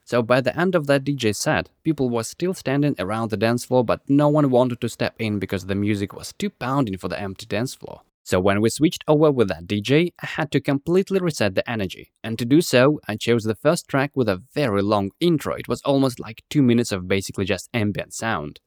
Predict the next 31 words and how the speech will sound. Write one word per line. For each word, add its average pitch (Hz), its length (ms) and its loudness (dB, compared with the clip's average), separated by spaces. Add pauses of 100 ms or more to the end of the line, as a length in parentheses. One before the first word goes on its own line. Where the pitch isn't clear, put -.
And 98 180 -2
that 175 200 4
instantly 156 420 0
gave 170 280 -2
people 139 320 0
a 135 80 0
cue 175 260 0
that 90 200 -2
the 98 100 -2
next 120 260 -8
set 143 240 -2
was 90 160 -4
going 92 240 0
to 98 100 -2
be 104 100 -2
different. 95 420 -2 (320)
So 92 80 0
when 87 240 -2
the 90 80 -4
beat 143 240 2
started 151 460 2
at 90 100 -8
a - 60 -6
much 82 300 -6
slower 135 360 2
tempo, 113 520 -2 (200)
the - 80 -14
people 120 320 0
suddenly 95 440 0
started 82 380 -6
dancing. 90 520 -6